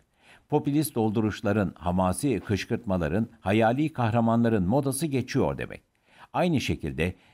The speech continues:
din düşmanı diye mimlenmek istenen C H P'ye karşı ön yargıların da kırıldığı görülüyor. ak Parti'den vazgeçen muhafazakar erkeklerin çoğu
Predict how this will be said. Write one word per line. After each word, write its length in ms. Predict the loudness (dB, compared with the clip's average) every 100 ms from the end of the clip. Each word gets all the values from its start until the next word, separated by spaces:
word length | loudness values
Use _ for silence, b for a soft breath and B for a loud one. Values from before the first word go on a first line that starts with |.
| -4
din 220 | 0 0 0
düşmanı 520 | -4 -2 0 0 2
diye 220 | 0 0
mimlenmek 680 | 0 2 2 2 0 -2 -8
istenen 560 | -6 -2 0 0 -2 -8
C 220 | -2 0 0
H 80 |
P'ye 260 | 0 0 0
karşı 440 | 0 0 0 -4 -2
ön 140 | 0
yargıların 640 | 2 2 2 2 0 2 0
da 120 | -2
kırıldığı 440 | -2 -2 0 0
görülüyor. 520 | 0 -2 -2 -4 -6 -10 _ B B B
ak 200 | -8 -6
Parti'den 520 | -4 -2 -2 -2 0 2
vazgeçen 580 | 0 0 -4 -2 -4
muhafazakar 800 | -2 -2 -2 -4 -4 0 0 0
erkeklerin 640 | -2 -2 -4 -4 -4 -4 -4
çoğu 400 | 2 2 2